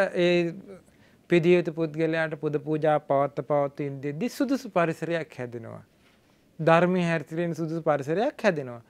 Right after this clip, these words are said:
ඒ හැදෙන පරිසරය තුල මෙයා වාසය කරද්දී ඊළඟ එකට මතුවෙනවා. මොකද්ද? පෙර කරපු පින මතුවෙන්න පටන් ගන්නවා. කලින් සසරේ රැස් කරගත්ත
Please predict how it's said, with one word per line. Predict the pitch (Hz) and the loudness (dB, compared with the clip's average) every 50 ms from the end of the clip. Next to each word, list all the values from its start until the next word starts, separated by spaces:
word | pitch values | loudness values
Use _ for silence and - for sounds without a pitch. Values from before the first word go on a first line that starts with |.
| _ _ - - - _ - | _ _ -20 -20 -16 _ 2
ඒ | 175 170 190 214 220 | 6 10 10 12 12
හැදෙන | 202 196 196 180 196 196 196 175 | 10 8 6 6 6 4 4 4
පරිසරය | - 160 156 160 165 - - 156 156 160 156 | 6 6 6 6 4 0 -2 -4 -4 -4 -6
තුල | 151 - 151 143 135 131 139 151 208 269 320 - _ _ _ _ _ _ _ _ - | -8 -8 -8 -8 -6 -4 -2 0 0 0 -2 -6 _ _ _ _ _ _ _ _ -2
මෙයා | 175 165 170 170 175 175 170 165 | 0 2 4 6 6 6 6 6
වාසය | 151 147 143 156 165 156 - 185 180 | 6 6 6 4 4 4 4 2 2
කරද්දී | 175 180 175 170 165 160 165 175 247 269 269 240 214 | 2 2 0 0 0 0 -2 -2 0 0 0 0 0
ඊළඟ | 196 196 208 240 240 247 | 0 0 2 2 2 2
එකට | 254 240 269 277 277 | 2 2 2 0 2
මතුවෙනවා. | 269 226 208 - 175 151 135 127 127 127 | 2 0 0 2 0 0 0 -2 -4 -6
මොකද්ද? | 143 175 165 156 135 135 127 120 113 - _ _ _ _ _ _ _ _ _ _ _ _ _ - | -6 -4 -2 -2 -2 -2 -6 -10 -14 -16 _ _ _ _ _ _ _ _ _ _ _ _ _ -2
පෙර | 139 143 147 147 | 0 0 0 0
කරපු | 139 - 139 135 139 131 135 131 | -2 -2 -4 -4 -4 -4 -6 -8
පින | - 139 139 135 | -6 -6 -6 -6
මතුවෙන්න | 127 127 123 117 - 120 120 113 113 113 | -6 -8 -10 -12 -12 -12 -12 -12 -12 -14
පටන් | 107 110 104 110 107 107 107 | -16 -16 -14 -14 -16 -16 -16
ගන්නවා. | 107 107 107 104 104 104 107 107 107 _ _ _ _ _ _ _ _ _ _ _ _ _ _ - | -16 -18 -16 -16 -18 -20 -20 -20 -20 _ _ _ _ _ _ _ _ _ _ _ _ _ _ -4
කලින් | - 160 160 170 170 165 | -2 0 0 0 0 -2
සසරේ | - 160 143 - 165 160 156 | -2 -4 -4 -2 -2 -4 -2
රැස් | 143 143 139 131 | -2 -2 -4 -4
කරගත්ත | - - 170 170 165 180 185 175 - - - | -4 -4 -2 0 0 0 0 -2 -4 -10 -20